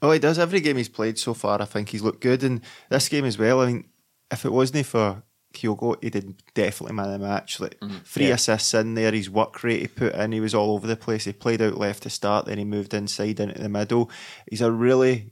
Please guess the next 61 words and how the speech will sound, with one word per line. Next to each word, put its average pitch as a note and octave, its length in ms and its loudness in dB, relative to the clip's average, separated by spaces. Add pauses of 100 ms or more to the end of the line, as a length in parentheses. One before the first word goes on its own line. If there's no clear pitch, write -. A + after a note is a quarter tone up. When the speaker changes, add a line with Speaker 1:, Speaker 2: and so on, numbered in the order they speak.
(120)
Speaker 1:
good A#2+ 260 0
player G#2+ 400 0 (160)
on G#2+ 160 -2
his G#2 140 -6
day. G#2+ 300 2
It's - 200 -4
just, - 240 -6 (840)
if, B2 160 -2
I C3 120 2
think D3 180 2
if D#3 80 -4
he D#3 80 4
signed C3 340 2
a B2+ 60 2
new B2 200 0
contract A#2+ 580 -2
with A#2 80 -6
Celtic, - 560 -2 (220)
it A2 180 -2
would A2+ 180 0
just A#2+ 220 -4
be A#2 80 -4
a A2 80 -2
fresh A2 380 -4
start A2 320 0
for B2 240 0
him A#2+ 240 -6
from, A2+ 260 -2
Speaker 2:
Mm. - 40 -2
Speaker 1:
like, A2 140 -2
a - 60 -10
fan's B2 400 0
point C3 300 -4
of B2 80 -8
view, C3 180 0
because A#2+ 260 -8
you A2+ 60 0
always A2+ 220 0
get G#2+ 200 -4
that G#2 160 -4
feeling A2 300 -4
he, G#2+ 120 -4 (280)
he A2 80 -4
wants A2 380 0
to C#3 120 -2
go. C3+ 220 2
But B2 120 0
if - 80 -10
he A#2+ 80 -6
committed B2 340 -4
his A#2+ 140 -2
future - 520 -2 (380)
to - 100 -2
the B2 100 2
club, A2+ 300 0
everybody A2 320 -2
go, A2 140 -2
"Do A2 120 -6
you A2+ 60 -2
know A2 80 -2
what? A#2 220 0